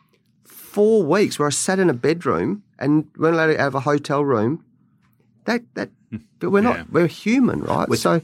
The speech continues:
Speaker 3: we're, talk-, we're talking about, uh, J L and intensity. I can remember one of the first games he played for Middlesex, I think it was Leicester or something at Lord's, and he'd gone out there and he was getting stuck into them like that, and he's come back in at, at, at lunch.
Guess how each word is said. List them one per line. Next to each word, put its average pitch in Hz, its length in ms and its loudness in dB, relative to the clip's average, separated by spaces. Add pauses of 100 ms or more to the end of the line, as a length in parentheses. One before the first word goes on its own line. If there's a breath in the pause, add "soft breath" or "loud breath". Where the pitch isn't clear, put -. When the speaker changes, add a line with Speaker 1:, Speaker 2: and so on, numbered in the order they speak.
(140)
Speaker 3:
we're, 113 160 -4
talk-, - 220 -2
we're 113 120 -2
talking 135 220 2
about, 107 340 2
uh, 98 100 -6
J 98 340 2
L 90 180 4
and 90 160 -2
intensity. 78 840 -2
I 58 60 -2
can - 160 -4
remember 87 400 0
one 95 160 0
of 87 80 -4
the 90 80 0
first 98 320 2
games 87 240 0
he 85 80 0
played 78 300 -2
for 73 80 -4
Middlesex, 73 640 -2
I - 60 -10
think 110 120 -6
it - 60 -8
was - 140 -12
Leicester - 420 -12
or 58 80 -10
something 62 300 -6
at 60 140 -4
Lord's, 71 520 0 (580 loud breath)
and 73 100 -6
he'd 78 140 -4
gone 92 180 2
out 80 220 0
there 82 140 -2
and 82 80 -2
he 80 80 0
was 85 120 -2
getting 90 260 -2
stuck - 360 -2
into 78 220 0
them 73 180 0
like 76 240 -2
that, 80 220 0
and 85 80 -4
he's 82 100 -2
come 101 220 -2
back 87 260 -2
in 82 80 -2
at, 80 160 -2 (180)
at, 82 200 -2
at 76 240 -6
lunch. 69 580 -4